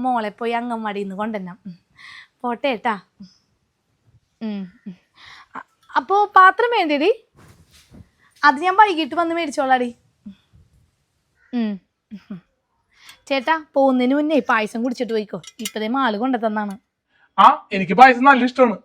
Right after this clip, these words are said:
Speaker 2: എന്തായാലും അത് കുടിച്ചിട്ടേ പോണുള്ളൂ. വാ.
Speaker 1: ഉം. എന്തൊക്കെ പറഞ്ഞാലും നീ ഒരു ഭാഗ്യവതി തന്നെയാണ്. കല്യാണം കഴിഞ്ഞിട്ട് നിന്റെ വീട്ടിൽ നിന്റെ കൂടെ വന്ന് നിന്റെ ചേട്ടൻ നിൽക്കുന്നില്ലേ,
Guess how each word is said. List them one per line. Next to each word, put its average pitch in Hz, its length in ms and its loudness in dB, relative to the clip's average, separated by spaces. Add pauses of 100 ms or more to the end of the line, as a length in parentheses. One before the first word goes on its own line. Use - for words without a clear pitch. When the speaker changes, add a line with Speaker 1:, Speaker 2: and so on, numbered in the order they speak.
(120)
Speaker 2:
എന്തായാലും 190 320 4
അത് 240 80 0
കുടിച്ചിട്ടേ 233 400 2
പോണുള്ളൂ. 220 320 0 (120)
വാ. 196 80 4 (1000)
Speaker 1:
ഉം. 240 180 -4 (1600)
എന്തൊക്കെ 247 360 0
പറഞ്ഞാലും 285 400 2
നീ 262 40 0 (120)
ഒരു 220 140 -4
ഭാഗ്യവതി 233 460 -2
തന്നെയാണ്. 208 280 -6 (560)
കല്യാണം 202 400 -2
കഴിഞ്ഞിട്ട് 262 360 -2 (120)
നിന്റെ 226 260 -2
വീട്ടിൽ 233 200 -6 (100)
നിന്റെ 220 260 -4
കൂടെ 269 280 -4
വന്ന് 226 220 -4
നിന്റെ 220 220 -4
ചേട്ടൻ 247 260 -6
നിൽക്കുന്നില്ലേ, 262 460 -4